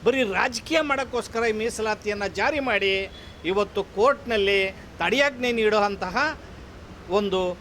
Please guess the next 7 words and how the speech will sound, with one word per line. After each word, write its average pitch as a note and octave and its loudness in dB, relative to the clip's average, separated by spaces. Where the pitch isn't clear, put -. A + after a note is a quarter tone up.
ಅನಾಹುತಕ್ಕೆ C4 2
ಎಡೆ F#3 4
ಮಾಡಿಕೊಟ್ಟಿದ್ದಾರೆ. G3 2
ಸರ್ಕ್-, B3+ -2
ರಾಜ್ಯ A#3 2
ಸರ್ಕಾರದಲ್ಲಿ A3+ 2
ಅನೇಕ C#4 2